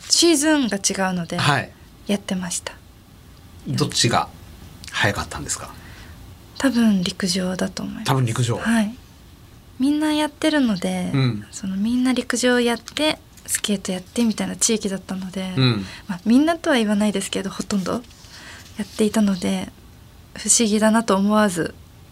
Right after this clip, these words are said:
Speaker 1: 自然とやっていました、スケートは。
Speaker 2: 中学でもそのまま陸上部？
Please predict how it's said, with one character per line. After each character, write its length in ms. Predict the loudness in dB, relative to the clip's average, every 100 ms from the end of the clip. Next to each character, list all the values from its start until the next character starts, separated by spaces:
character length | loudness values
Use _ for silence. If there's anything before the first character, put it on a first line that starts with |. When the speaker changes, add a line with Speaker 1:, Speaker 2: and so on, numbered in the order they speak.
| -20 -20 -8
Speaker 1:
自 200 | -2 2
然 220 | 4 2
と 240 | 2 0
や 140 | 0 -4
っ 20 |
て 160 | -6 -6
い 80 |
ま 140 | -4 -4
し 80 | -6
た、 140 | -8
ス 140 | -8 -6
ケ 140 | -6
ー 80 | -8
ト 160 | -8 -10
は。 180 | -10 -16 -20 -20 -20 -20 -20 -20 -20 -6
Speaker 2:
中 320 | 2 6 8
学 340 | 8 4 2 4
で 140 | 6
も 400 | 8 8 6 0 -8 -20 -8
そ 160 | 0 2
の 60 |
ま 100 | 4
ま 140 | 2 -2
陸 220 | -2 -2
上 160 | -2
部？ 260 | -4 -8 -18